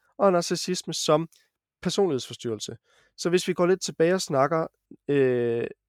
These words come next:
narcissisme som træk igen, så var det som sagt de her, altså, det er ikke en mental lidelse, men det er mennesker, som godt kan føles, igen,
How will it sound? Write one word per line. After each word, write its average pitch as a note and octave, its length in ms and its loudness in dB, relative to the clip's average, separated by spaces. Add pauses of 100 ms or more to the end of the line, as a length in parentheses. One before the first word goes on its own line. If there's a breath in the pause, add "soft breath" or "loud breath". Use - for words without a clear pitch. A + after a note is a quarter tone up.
(120)
narcissisme C#3 540 -6
som C#3 180 -6
træk C#3+ 280 -2
igen, B2 300 -8
så - 140 -2
var D3+ 160 2
det D#3+ 120 0
som C3+ 120 -8
sagt D3 280 -4
de E3 80 -4
her, D3+ 220 4 (800 soft breath)
altså, - 220 -2 (240)
det E3 80 6
er D#3+ 40 8
ikke F3 140 4
en F3+ 80 2
mental D#3+ 380 0
lidelse, F#3 500 2
men D#3+ 180 -4
det D#3+ 120 -2
er D#3 40 0
mennesker, E3 340 -2
som C#3+ 200 -4
godt - 240 0
kan D#3+ 120 -10
føles, F3 640 -2 (560)
igen, C3+ 340 -2